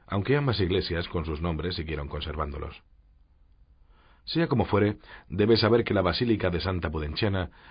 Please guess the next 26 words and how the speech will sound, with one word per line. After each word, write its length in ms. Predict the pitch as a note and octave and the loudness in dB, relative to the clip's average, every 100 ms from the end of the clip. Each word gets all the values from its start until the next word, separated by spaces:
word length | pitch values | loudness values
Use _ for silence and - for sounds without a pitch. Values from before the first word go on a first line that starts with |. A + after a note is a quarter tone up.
| - | -12
está 260 | E2+ A#2 | -6 -2
considerada 560 | A2 A2 G#2+ G2+ B2+ G#2+ | 2 2 2 2 0 0
como 220 | - F2+ | 0 0
una 120 | F#2 | 2
de 80 | F2 | 2
las 120 | E2+ | 2
iglesias 480 | E2+ E2+ E2 F#2 F2+ | 0 -2 -2 -2 -2
más 180 | E2+ D#2+ | -2 -4
antiguas 440 | D2+ E2 D#2 D2+ | -4 -4 -4 -4
de 80 | D#2 | -6
Roma, 380 | D#2 D2 C#2+ C#2 _ | -4 -6 -8 -12 _
a 120 | - G2+ | -2 0
pesar 260 | A2 D3+ | 0 0
de 100 | C3+ | 0
que 100 | A2 | 2
las 160 | G2 F2+ | 2 2
sucesivas 500 | F#2+ F2+ A2 F#2+ E2+ | 0 0 0 0 0
restauraciones 800 | E2+ F#2+ F#2 E2+ F2+ D#2+ D2+ - - | -2 -2 -2 0 -2 -2 -6 -8 -4
han 140 | G2+ | -2
ido 140 | G#2 | 2
eliminando 520 | G#2 F#2 F#2 A#2 G#2+ F2+ | 2 2 0 0 0 2
gran 240 | F2 D#2 | 0 0
parte 320 | F#2 E2 - | -2 -2 -4
de 80 | D2+ | -8
su 120 | - | -6
encanto. 520 | C#2+ D2 C#2+ D2 C#2 | -8 -8 -8 -10 -14